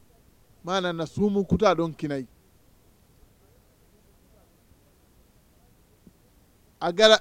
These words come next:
sumana ke gada baraje be kita, i sume kedi, Allah wa me nyanan dangani. Anani kempiti,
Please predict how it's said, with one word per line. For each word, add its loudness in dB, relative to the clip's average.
sumana 2
ke -4
gada 2
baraje 0
be 4
kita, -6
i -6
sume -2
kedi, -2
Allah -4
wa -2
me -10
nyanan -8
dangani. -12
Anani -6
kempiti, -2